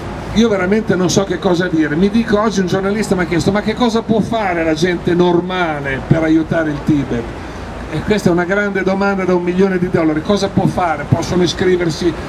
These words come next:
alla nostra associazione, possono venire qua, possono mandare le lettere ai giornali, possono scrivere alle redazioni delle T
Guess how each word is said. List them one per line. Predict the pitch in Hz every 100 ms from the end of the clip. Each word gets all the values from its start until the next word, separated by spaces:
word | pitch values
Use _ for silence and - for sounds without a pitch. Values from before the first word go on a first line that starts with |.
| -
alla | 170 175
nostra | 185 170 175
associazione, | 143 170 180 165 190 190 175 156
possono | 180 175 185 175
venire | 170 180 185 180 -
qua, | 180 185 165 - - -
possono | 170 - 185 185
mandare | 190 190 190 185
le | 185
lettere | 190 185 180
ai | 175
giornali, | 156 170 185 208 185 143 131 113 - - - - -
possono | 180 165 180 180
scrivere | - 196 185 180
alle | 175 175
redazioni | 180 175 - 196 202 185 160
delle | 160
T | 160